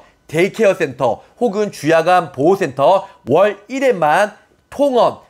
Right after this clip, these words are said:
일단은 치료를 받아도 한 달에 한 번씩 통원만 해도 일단은 매월 오십만 원씩 죽을 때까지 나오기 때문에 인지 지원 등급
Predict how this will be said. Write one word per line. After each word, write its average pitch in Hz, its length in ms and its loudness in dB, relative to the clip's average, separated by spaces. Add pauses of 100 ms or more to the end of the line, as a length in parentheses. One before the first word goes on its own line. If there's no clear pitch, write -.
일단은 160 400 -2
치료를 247 400 -2
받아도 147 460 0
한 202 240 -4
달에 233 160 2
한 208 100 0
번씩 185 580 -2 (180)
통원만 226 640 0
해도 214 560 2 (200)
일단은 131 520 -4
매월 175 540 4 (240)
오십만 190 640 -4
원씩 135 540 -8 (460)
죽을 233 360 0
때까지 156 640 0 (200)
나오기 131 500 0
때문에 135 520 -4 (220)
인지 190 600 -2
지원 175 320 0
등급 196 580 0